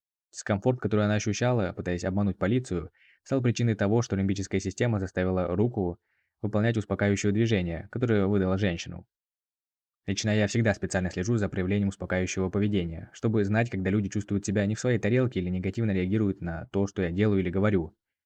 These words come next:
Во время допроса такое поведение может оказаться реакцией на какой-то конкретный вопрос или замечание. Кстати, за сигналами дискомфорта, например, отклонение туловища назад, э, сдвигание бровей и скрещивание рук на груди, как правило, сразу следует успокаивающее движение рук.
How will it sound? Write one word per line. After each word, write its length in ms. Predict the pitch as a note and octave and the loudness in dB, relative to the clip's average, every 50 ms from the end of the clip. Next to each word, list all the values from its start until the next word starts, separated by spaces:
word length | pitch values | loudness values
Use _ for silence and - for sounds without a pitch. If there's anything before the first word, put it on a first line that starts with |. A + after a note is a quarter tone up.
| _ _ _ _ | _ _ _ _
Во 80 | - A#2+ | 0 2
время 220 | C3 C#3 C3+ B2 | 2 2 2 2
допроса 320 | A2+ G#2+ C#3+ D3 C3+ A#2+ | 2 2 2 2 0 2
такое 200 | G#2+ G2 G#2+ G#2+ | 0 2 2 2
поведение 400 | G2+ G#2+ G#2 A2 B2+ C3+ B2 G#2 | 2 4 4 4 4 4 4 4
может 280 | F#2+ F#2+ G2 G2 F#2 - | 2 2 2 2 0 0
оказаться 600 | F#2+ - G2 G2+ A2 G#2+ - - G#2 F#2+ F2 - | 0 0 0 0 0 0 0 0 0 0 0 0
реакцией 400 | F#2 G2 G#2 B2 B2+ - - F#2 | 0 0 0 0 0 0 -2 -4
на 40 | F2+ | -4
какой-то 240 | F#2 F#2+ F#2+ F2+ F2+ | -2 -2 -2 -2 0
конкретный 400 | - G2 G2 G2 G#2 G2 G2+ G2+ | 0 0 0 2 2 2 2 2
вопрос 360 | F#2+ F#2 - G#2+ G#2+ A#2 - | 0 0 2 0 0 0 0
или 100 | G2 F2 | -2 -4
замечание. 640 | F2 F2+ G2 G2 - B2 G#2+ F2+ E2+ D#2+ - - - _ _ _ _ _ | -2 -2 -2 0 0 0 0 0 -2 -6 -10 -14 -18 _ _ _ _ _
Кстати, 480 | - - - F#2 F2 - F2 E2 - - | -8 -4 -4 -4 -2 -4 -6 -6 -6 -6
за 240 | F#2 G2 G2+ F#2+ F2 | -2 0 0 0 0
сигналами 400 | - - G2+ G2+ G2+ G2+ G2 G2 | 0 0 0 2 2 2 2 2
дискомфорта, 540 | F#2+ F#2 - G2 F#2 - C3 C#3 - - E2+ | 2 0 -2 -2 0 0 0 0 0 -2 -6
например, 280 | E2+ E2+ - F2+ F#2 F2+ | -6 -6 -4 -4 -4 -4
отклонение 500 | F2 - - F#2+ F#2+ F#2+ F#2 F2+ F2+ E2+ | -4 -2 -2 0 0 0 0 0 -2 -2
туловища 380 | - B2 B2 A2 G2 - - | 0 0 0 0 0 0 -4
назад, 400 | F2 E2 F2 F#2 G#2 A#2 G#2+ - | -4 -4 -2 0 0 0 0 -2
э, 180 | E2+ - D#2+ E2 - _ _ _ _ _ _ - | -4 -8 -10 -10 -14 _ _ _ _ _ _ -6
сдвигание 400 | G2+ G2 G2 G2 G2+ F#2 F#2 F#2 | -2 0 2 2 2 2 2 0
бровей 440 | E2+ - F#2+ F#2 G2+ A2+ A2+ G#2+ F#2+ | 0 0 0 2 2 4 2 2 0
и 180 | - F2+ E2 | -2 -4 -6
скрещивание 420 | - - F#2 F#2 - - F#2+ F#2 F#2+ | -4 -2 -2 -2 -2 -2 -2 0 0
рук 160 | F#2+ F#2 - | 0 0 0
на 80 | F#2+ F#2+ | 0 2
груди, 360 | G#2 G#2+ F#2+ F2+ E2+ E2 - _ _ _ - | 2 2 2 0 -4 -6 -10 _ _ _ -8
как 100 | G2 - | -6 -2
правило, 280 | - A2 G#2+ G#2 G2 | 0 2 2 2 2
сразу 300 | - - G#2 A2+ A#2+ A2+ | 2 2 2 2 2 2
следует 280 | G2+ - F#2 F#2 F#2 F2+ | 0 0 0 0 -2 -2
успокаивающее 500 | - - - F#2+ - F#2 F2+ F2+ - F#2+ | -4 -6 -6 -4 -2 -2 -2 -2 -2 -2
движение 360 | F#2 F#2+ F#2 F#2+ F#2 F#2 G2 | -2 -2 -2 -2 0 0 0
рук. 280 | G2+ F2+ D#2+ - - | 0 0 -2 -4 -10